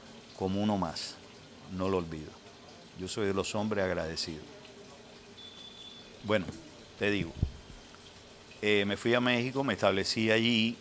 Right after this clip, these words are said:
<clears throat> me casé en esa oportunidad, esto, lo otro. Eh, tenía un negocio,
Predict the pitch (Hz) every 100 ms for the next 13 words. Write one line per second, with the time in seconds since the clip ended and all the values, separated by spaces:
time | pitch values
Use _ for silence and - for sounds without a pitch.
0 | - - 143 - 147 151 - 117 90 -
1 | - 95 110 113 107 87 85 90 87 90
2 | 87 92 117 123 113 95 98 90 101 123
3 | 120 107 98 - - - - - - -
4 | - - - - - - - - - -
5 | 90 90 85 80 78 76 90 87 92 98
6 | 92 90 107 - 104 113